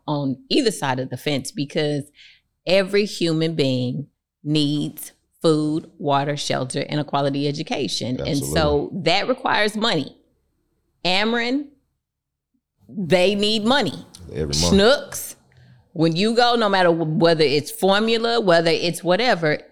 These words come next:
Speaker 1: it requires money.
Speaker 2: Right.
Speaker 1: And so if you're willing to get up and go to work every day, you should be able to have a livable wage.
Speaker 2: Absolutely.
Speaker 1: And for those who, you know, can't work, we're not excluding them. There need to be services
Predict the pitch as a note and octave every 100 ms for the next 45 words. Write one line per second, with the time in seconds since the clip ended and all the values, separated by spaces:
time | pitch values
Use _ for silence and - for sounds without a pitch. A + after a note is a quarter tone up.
0 | _ F#3 G3 F3 - D#3+ D3 C3+ - D3
1 | C3+ - - G1+ - D3+ C#3+ E3 D3 -
2 | C#3 - C#3+ C3+ F3+ G#3+ G#3 - C3+ D#3
3 | E3 D#3 - _ _ _ _ _ _ -
4 | C3 D3+ F3 E3 D3+ D3 C#3 C#3+ C3+ C3+
5 | C3+ - - _ C3+ D#3+ D#3+ - F3 F3
6 | E3 D#3+ D#3 D3+ - _ D#3 D#3 D#3+ D#3+
7 | - - D#3 C#3+ D3 D3+ C#3+ C#3 C#3 C#3+
8 | C#3 C#3+ C3 - G1+ - - D2 D2+ -
9 | C#2+ E2 E2 E3 D#3+ F3 E3+ F3 F3+ -
10 | G3 E3+ E3 E3+ D#3+ - F3 E3 F#3 -
11 | F3 D#3+ D3+ D#3 - D#3+ D3 D3 A3+ F#3+
12 | E3+ C3+ E3+ E3+ E3+ E3 D#3+ D#3+ - F3+
13 | G3+ A3 - B2 - -